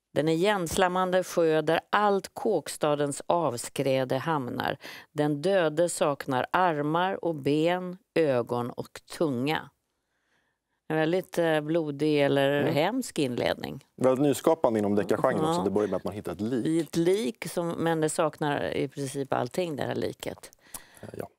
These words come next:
Speaker 1: Vad, vad är det som har fascinerat dig? För du har, eh, länge varit fascinerad av den här tidsperioden.
Speaker 2: Ja, det började för mig egentligen med att jag läste en serie som hette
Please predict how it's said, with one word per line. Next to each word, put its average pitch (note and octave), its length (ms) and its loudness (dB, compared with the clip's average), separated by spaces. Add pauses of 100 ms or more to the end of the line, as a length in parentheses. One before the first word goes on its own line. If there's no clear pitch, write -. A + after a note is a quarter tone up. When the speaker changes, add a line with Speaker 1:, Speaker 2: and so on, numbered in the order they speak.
(320)
Speaker 1:
Vad, F3+ 320 0
vad G3+ 320 2
är F3+ 180 4
det E3+ 120 2
som E3 200 -4
har D#3 140 0
fascinerat E3 600 0
dig? D3 120 2
För D#3+ 120 -2
du F3 260 0
har, D3 340 2
eh, - 460 0 (260)
länge E3+ 500 2
varit E3+ 220 0
fascinerad C3+ 400 -4
av B2 100 -2
den B2 180 -6
här B2+ 260 -4
tidsperioden. D3+ 720 -2 (640)
Speaker 2:
Ja, C#3 480 4 (120)
det A#2 220 -2
började B2+ 380 2
för A2 160 -4
mig A2+ 420 2
egentligen A#2+ 400 0
med F#2+ 140 -2
att F2 100 -6
jag F#2 140 -2
läste F#2 420 -2
en E2+ 360 -4
serie C3+ 480 -4
som F2 420 -6
hette F2+ 240 -8